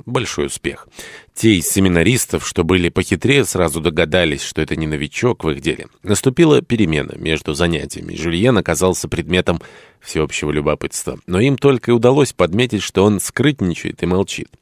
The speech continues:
Следуя правилам, которые он сам для себя установил, он смотрел на всех своих триста двадцать одного брата, как на врагов,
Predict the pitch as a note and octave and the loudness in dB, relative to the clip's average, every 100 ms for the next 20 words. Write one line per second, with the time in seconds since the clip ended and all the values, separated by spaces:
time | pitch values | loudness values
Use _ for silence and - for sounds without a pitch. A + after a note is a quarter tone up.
0 | _ _ - - F2 D#2 D2 - F2+ F#2+ | _ _ -12 -4 -2 -2 -4 0 2 4
1 | D#2 D2 - D#2+ E2 D2 D2 C#2+ F2 E2+ | 2 -2 -6 -2 -2 -2 -2 -2 0 0
2 | D#2 D2+ F2 D#2+ D2+ - D#2+ E2+ C3 C3+ | 0 -2 0 0 0 -2 -2 2 2 0
3 | - - - - F#2+ - F#2 F2+ F#2 F2+ | -6 -20 -18 -2 0 2 0 2 2 2
4 | F2 - - G#2+ G2+ - - E2 F2+ - | 0 -2 -4 2 2 0 -2 2 2 0
5 | - - G#2 A2 - - F2+ F2 F#2+ F#2 | -12 -4 -2 0 -4 -2 -2 2 2 2
6 | - F2+ F2+ D#2+ E2+ E2+ D#2 E2 A#2 A#2 | -4 -2 -2 0 0 0 0 2 0 0
7 | C#2+ - F#2 - - D#2+ D#2+ D#2 F2 F#2 | -6 -4 -4 -4 -4 0 0 0 0 2
8 | D3 - | 0 0